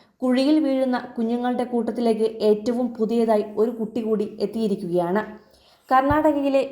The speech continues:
വിജയപുര ജില്ലയിലെ ലച്യാന എന്ന ഗ്രാമത്തിൽ നിന്നാണ് ഈ സംഭവം പുറത്തു വന്നിരിക്കുന്നത്. ഇന്നലെ ബുധനാഴ്ച വൈകിട്ടാണ് ഞെട്ടിപ്പിക്കുന്ന ഈ അപകടം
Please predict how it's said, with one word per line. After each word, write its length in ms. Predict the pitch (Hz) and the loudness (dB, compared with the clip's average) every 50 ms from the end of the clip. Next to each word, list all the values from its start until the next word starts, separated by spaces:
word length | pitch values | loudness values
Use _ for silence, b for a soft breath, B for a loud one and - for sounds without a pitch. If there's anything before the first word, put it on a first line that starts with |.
| 220 | 0
വിജയപുര 440 | 226 208 196 240 262 277 262 277 262 262 214 240 | 0 2 2 2 0 0 0 0 -2 -2 -2 -2
ജില്ലയിലെ 360 | 240 247 254 247 240 240 226 226 - 208 | -2 0 0 2 2 0 0 0 2 4
ലച്യാന 440 | 220 214 214 220 - 247 240 240 247 254 262 - | 4 4 4 2 0 0 0 0 -2 -2 -2 -2
എന്ന 100 | 240 226 226 214 | 0 0 0 2
ഗ്രാമത്തിൽ 460 | 214 220 214 214 220 233 233 233 240 233 | 2 2 2 2 0 -2 -2 -2 -2 0
നിന്നാണ് 340 | 226 220 214 196 180 180 196 240 254 B B B B B - 214 | 0 2 2 2 2 0 -2 -2 -4 B B B B B -4 -4
ഈ 20 | 240 233 - - | -2 -2 0 0
സംഭവം 420 | 226 220 202 - 233 240 190 - - - - | 0 0 0 2 2 2 2 2 0 -2 2
പുറത്തു 320 | 208 208 214 208 208 262 233 | 2 4 4 2 2 2 2
വന്നിരിക്കുന്നത്. 560 | 208 180 175 170 180 - 185 175 175 180 220 - - - - - b b b b b b b b - | 2 2 2 0 -2 -2 -4 -2 2 2 2 2 0 -4 -14 -18 b b b b b b b b 0
ഇന്നലെ 340 | 196 202 214 220 220 220 262 294 - - 202 | 2 4 4 4 4 4 2 0 -2 2 4
ബുധനാഴ്ച 540 | 190 208 208 220 220 220 226 226 214 220 254 240 - - 202 196 | 4 4 4 4 2 2 2 2 2 0 -2 -4 -4 -2 2 4
വൈകിട്ടാണ് 540 | 202 202 208 208 226 202 226 226 214 196 175 - - 202 | 4 4 4 2 0 0 0 0 2 0 -2 -2 0 2
ഞെട്ടിപ്പിക്കുന്ന 600 | 202 208 202 - 240 - 240 226 202 226 214 214 208 208 208 208 220 | 2 2 2 2 -2 -4 -4 -2 0 0 0 2 0 0 0 -2 -2
ഈ 20 | 226 - - 202 202 | -2 -2 -2 -2 2
അപകടം 380 | 175 226 208 226 226 202 - | 2 4 4 4 4 2 2